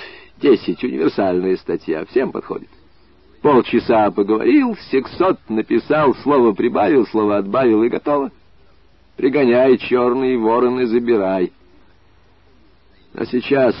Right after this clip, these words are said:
за это больше пяти не дают. Восемь, так уж когда что-нибудь действительно есть. Если только разговоры предъявят, то советую, берите.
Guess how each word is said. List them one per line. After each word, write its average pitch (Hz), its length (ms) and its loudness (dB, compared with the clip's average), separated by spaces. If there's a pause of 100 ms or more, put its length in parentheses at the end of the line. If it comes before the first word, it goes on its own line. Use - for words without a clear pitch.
(140)
за 104 220 -2
это 110 340 2
больше 117 520 2
пяти 131 600 0 (200)
не 127 220 -4
дают. 117 560 4
Восемь, 120 480 0
так 104 180 -2
уж 110 220 -4
когда 107 440 -2
что-нибудь 107 380 -2
действительно 95 520 -6
есть. 90 480 -2 (760)
Если - 260 -6
только 123 260 -2
разговоры 117 560 4
предъявят, 143 580 -2
то 180 120 -2
советую, 131 560 -4
берите. - 480 0